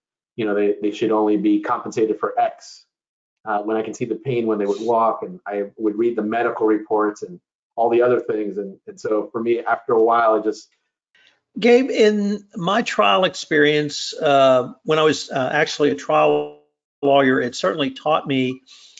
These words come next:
Speaker 2: how to organize and marshal arguments in a way that would be persuasive under the rules of civil procedure and evidence. But when I moved to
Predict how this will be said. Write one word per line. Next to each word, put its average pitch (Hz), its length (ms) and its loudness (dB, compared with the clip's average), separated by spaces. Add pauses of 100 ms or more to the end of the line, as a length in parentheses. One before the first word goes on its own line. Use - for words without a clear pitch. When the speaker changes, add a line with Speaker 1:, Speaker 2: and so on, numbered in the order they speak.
(160)
Speaker 2:
how 156 460 -2
to 135 580 2 (140)
organize 143 680 2
and 123 160 -4
marshal 139 600 0
arguments 127 800 0 (340)
in 143 100 -2
a 139 40 4
way 135 440 4
that 131 300 2
would 127 220 0
be 127 320 0
persuasive 139 840 0
under 123 280 -2
the 120 80 -2
rules 135 460 0 (360)
of 117 220 -6
civil 147 240 -2
procedure 139 560 -2
and 117 240 -4
evidence. 139 640 0 (500)
But 165 180 0
when 190 140 0
I 208 120 4
moved 254 420 2
to 185 500 -6